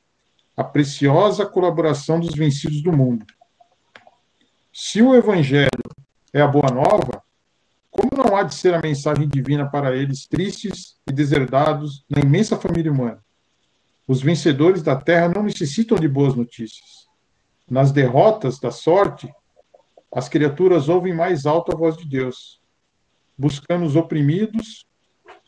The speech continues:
os aflitos e os caluniados, sentimos-nos tão unidos nos, ao céu, nas esperanças que reconhecemos, na coragem tranquila que revela um sublime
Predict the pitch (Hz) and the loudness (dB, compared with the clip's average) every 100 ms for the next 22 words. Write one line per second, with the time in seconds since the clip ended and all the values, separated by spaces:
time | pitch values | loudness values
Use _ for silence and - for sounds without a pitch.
0 | _ _ _ _ 131 147 139 - 180 202 | _ _ _ _ -2 0 0 -2 -4 -2
1 | 226 208 - - 156 139 160 160 160 139 | -6 -6 -8 -6 -6 -2 -2 0 0 0
2 | 139 170 190 190 - _ - 180 160 139 | 2 0 -2 -14 -20 _ -8 -2 -2 -2
3 | 185 190 196 185 - _ - 214 240 190 | -4 -4 -6 -8 -16 _ 2 4 4 2
4 | 202 190 180 143 - - _ _ 135 135 | -2 -6 -8 -8 -12 -20 _ _ 0 0
5 | - 156 190 208 - _ _ - 143 160 | 2 2 2 0 -8 _ _ -2 0 0
6 | - 147 143 185 180 143 180 156 156 165 | 2 4 4 2 0 -4 0 0 0 0
7 | 147 135 - 180 190 185 180 - 147 143 | 0 0 -2 -2 -2 -6 -8 -4 -2 2
8 | 160 151 147 147 139 139 208 208 185 165 | 0 0 -2 -2 -2 -2 -2 -2 0 0
9 | 135 139 170 196 196 _ _ _ _ _ | 2 2 0 -2 -8 _ _ _ _ _
10 | _ - 151 - 165 139 | _ -2 -2 2 0 2